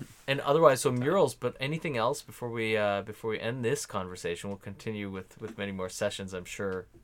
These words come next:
Speaker 2: I definitely wanna take a look at, at what you guys have built and share that with, with, uh, our audience, um, over the internet. But, um, yeah,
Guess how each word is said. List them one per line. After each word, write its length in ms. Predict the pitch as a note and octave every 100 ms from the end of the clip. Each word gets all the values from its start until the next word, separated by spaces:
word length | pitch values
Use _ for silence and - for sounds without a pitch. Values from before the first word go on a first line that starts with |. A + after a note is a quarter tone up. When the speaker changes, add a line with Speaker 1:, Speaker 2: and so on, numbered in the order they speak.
| - _
Speaker 2:
I 80 | G#2+
definitely 360 | G#2 A#2 B2+ A2+
wanna 180 | G2+ G2
take 220 | G#2+ -
a 40 |
look 300 | F2 G2 G2+
at, 80 | F#2 - -
at 200 | G2 -
what 140 | G2
you 40 | F#2
guys 200 | F#2+ F#2
have 100 | E2+
built 300 | F2+ E2+ -
and 200 | F2 E2+
share 280 | - F#2+ F2+
that 200 | F2 D2+
with, 120 | F#2 - -
with, 100 | - - -
uh, 200 | - - - - _
our 120 | G2
audience, 540 | F2 G2+ G2+ F2+ - - _ _
um, 420 | F#2+ E2+ F2 - - -
over 180 | G2
the 80 | F#2
internet. 320 | A#2+ A2+ F#2 -
But, 240 | A2+ F#2 - - - _ -
um, 600 | F#2+ F#2+ F#2 F2+ F2 - _ - _ _ - - _ _ _ -
yeah, 300 | A2 C3